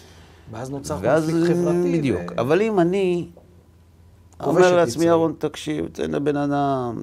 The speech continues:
Speaker 2: תן לו, מה אתה נלחץ, מה אתה נדחף?"
Speaker 1: במקום ש-
Speaker 2: ואז אנשים מוצאים מישהו שמקשיב להם.
Speaker 1: ואז זה אחרת.
Speaker 2: ואז זה נראה אחרת.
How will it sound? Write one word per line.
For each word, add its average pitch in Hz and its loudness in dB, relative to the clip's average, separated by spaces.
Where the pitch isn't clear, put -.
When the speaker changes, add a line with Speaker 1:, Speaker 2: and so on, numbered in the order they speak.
Speaker 2:
תן 151 -2
לו, 151 2
מה 139 0
אתה 147 -2
נלחץ, 139 0
מה 135 -2
אתה 135 -2
נדחף?" 131 -4
Speaker 1:
במקום 139 -2
ש- 123 -16
Speaker 2:
ואז 110 -10
אנשים 123 -10
מוצאים 120 -6
מישהו 135 -6
שמקשיב - -6
להם. 101 -4
Speaker 1:
ואז 113 -10
זה 120 -8
אחרת. 113 -14
Speaker 2:
ואז 98 -4
זה 98 -4
נראה 92 -4
אחרת. - -12